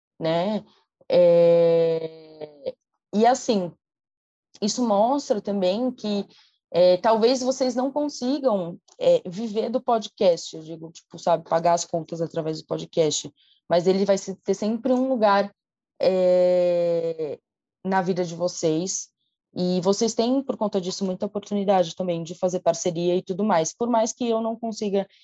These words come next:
enxergar vocês falando, "Não, agora eu sou podcaster apenas", sabe? É, bom, vou falar do Marte agora, né? O Marte, é, bem quando a gente pensa no, no arquétipo mesmo,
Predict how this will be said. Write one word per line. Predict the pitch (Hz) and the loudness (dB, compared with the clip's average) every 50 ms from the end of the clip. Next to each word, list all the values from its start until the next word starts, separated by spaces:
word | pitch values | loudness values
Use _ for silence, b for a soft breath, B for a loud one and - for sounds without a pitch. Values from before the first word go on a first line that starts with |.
| b b _ | b b _
enxergar | - 190 180 - 190 180 180 180 180 180 | -4 -2 0 2 2 2 4 4 2 2
vocês | 175 190 190 - - 190 190 190 - | 2 -2 -4 -2 -2 -2 -2 -2 -2
falando, | - 190 185 185 190 | -2 -4 -2 -2 -4
"Não, | 185 175 170 | -4 -4 -2
agora | 170 175 175 180 180 175 185 185 | -2 0 2 2 2 2 2 0
eu | 185 190 | -2 -4
sou | - - 190 190 | -6 -6 -8 -8
podcaster | - - 202 190 185 - - 175 160 - - - 180 175 175 175 170 170 - _ _ _ _ _ _ _ _ _ _ | -4 -4 -4 -4 -6 -4 -4 -4 -4 -4 -2 -2 -2 -2 -2 -2 -6 -8 -14 _ _ _ _ _ _ _ _ _ _
apenas", | - - - _ - 165 151 143 139 135 135 - - - - _ _ _ _ _ _ _ _ | -6 -6 -6 _ -2 -2 -2 -2 -2 -4 -6 -8 -10 -10 -12 _ _ _ _ _ _ _ _
sabe? | - - 156 151 151 160 160 156 147 - _ _ _ _ _ _ _ _ _ _ _ _ _ _ _ _ _ _ _ _ _ _ _ _ _ - | -6 -2 -2 -2 -2 -2 -6 -8 -10 -12 _ _ _ _ _ _ _ _ _ _ _ _ _ _ _ _ _ _ _ _ _ _ _ _ _ 2
É, | 185 180 175 175 170 170 170 170 170 170 175 | 4 6 6 8 6 6 6 4 4 4 2
bom, | 175 180 240 285 277 277 254 - _ _ - - | 2 2 2 2 2 0 -4 -10 _ _ -20 -20
vou | - 233 | -20 -10
falar | - - 254 254 247 | -4 0 0 2 2
do | 226 262 | 0 -2
Marte | 262 254 233 214 214 233 233 - - 247 | -2 0 2 2 2 0 -2 -6 -12 -10
agora, | 233 208 208 196 190 190 196 202 208 208 _ _ _ _ _ _ _ _ _ | -6 -2 0 2 2 2 2 0 -4 -6 _ _ _ _ _ _ _ _ _
né? | - - 190 190 190 185 - | -12 -8 -6 -6 -6 -6 -4
O | - 220 | -4 -4
Marte, | 220 220 214 202 208 220 240 254 240 226 - - - 190 165 - - _ - | -2 0 2 2 4 4 2 0 0 -4 -8 -10 -8 -8 -8 -8 -10 _ -4
é, | 151 170 165 160 160 160 151 151 156 | -2 0 0 0 0 0 -2 -2 -4
bem | 156 160 - 185 - - 415 392 - | -4 -2 0 0 0 -2 -6 -14 -8
quando | - 294 269 254 | -6 -4 -2 -2
a | |
gente | 240 233 226 233 | -2 -4 -6 -8
pensa | - 226 220 220 - 220 | -10 -10 -10 -10 -10 -8
no, | 220 214 220 214 208 | -8 -6 -6 -6 -6
no | 208 220 220 220 | -6 -4 -2 -2
arquétipo | 220 226 220 - - 220 214 214 - - - 208 202 | -2 -4 -4 -2 -2 -2 -2 -2 -6 -10 -8 -4 -4
mesmo, | 190 160 156 156 156 156 156 | -4 -4 -4 -6 -8 -10 -12